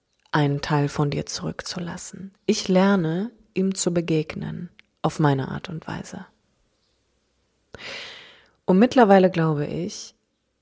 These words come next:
dass das der fehlende Punkt in Partnerschaft ist.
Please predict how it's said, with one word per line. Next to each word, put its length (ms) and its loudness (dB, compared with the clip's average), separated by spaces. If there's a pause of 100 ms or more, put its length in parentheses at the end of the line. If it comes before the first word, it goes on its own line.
(360)
dass 320 0
das 480 2 (480)
der 160 4
fehlende 600 2
Punkt 400 -2
in 140 -8
Partnerschaft 720 -10
ist. 360 -14